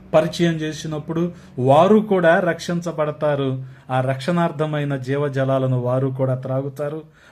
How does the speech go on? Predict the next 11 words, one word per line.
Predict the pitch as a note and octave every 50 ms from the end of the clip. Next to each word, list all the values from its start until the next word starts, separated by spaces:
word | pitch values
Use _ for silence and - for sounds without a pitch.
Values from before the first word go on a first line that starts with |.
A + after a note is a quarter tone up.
| _ A#2
వారి | A#2 B2+ C3+ D3 D3
దాహం | C3 C#3+ D3 D#3 C#3+ D#3 D#3+ D#3
తీరుతుంది. | D#3 D#3 D3+ D3+ D#3 D3+ D#3 D#3 D#3 D#3 D#3 D3+ D3+ C#3+ D3 - - - - _
ఇక | B2+ B2 C3+
మరెన్నడూ | C3 C3 C3 B2+ C3+ C#3 C#3+ C#3+ C#3+ C#3+ C#3 C#3 C3+ C3+ C3
కూడా | C3 C3 C#3 C3 B2+ B2 A#2+ A#2 A2+ A2 A2+ _ _ _ A#2
వారికి | A2+ A#2 A2+ A#2 A#2 A#2 A2+
ఏ | A2+ A#2+ B2+ C3+
కొరత | C3 C3 B2 A#2+ B2+ B2+ C3 C3
కూడా | B2 A#2+ B2 - A#2 A2+ A#2 A#2
ఉండదు. | A2 G#2+ G#2+ G#2+ G#2+ G#2+ G2+ G#2